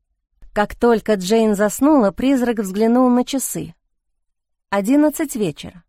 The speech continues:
Самое время для того, чтобы подарить себе новую жизнь, Джейн Митчелл». Изабель подлетела к спящей девушке, которая даже сквозь сон крепко прижимала к своей груди чужой личный дневник,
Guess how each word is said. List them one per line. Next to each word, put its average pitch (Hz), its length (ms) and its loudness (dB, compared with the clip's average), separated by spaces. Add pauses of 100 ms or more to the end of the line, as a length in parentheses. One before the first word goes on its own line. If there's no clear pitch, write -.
(960)
Самое 311 460 4
время 240 340 0
для 208 140 0
того, 240 240 0
чтобы 233 280 -2
подарить 240 480 -2
себе 262 260 -2
новую 294 500 2
жизнь, 233 600 -4 (280)
Джейн 233 440 2
Митчелл». - 520 -4 (1300)
Изабель 226 500 0
подлетела 220 600 0
к - 60 -10
спящей 233 440 -2
девушке, 220 500 -4
которая 214 420 -2
даже 214 260 -2
сквозь 226 300 -4
сон 226 280 -2
крепко 208 400 -4
прижимала 202 560 -2
к - 60 -16
своей 214 300 -4
груди 208 340 -4
чужой 208 340 -4
личный 202 420 -6
дневник, 220 480 -2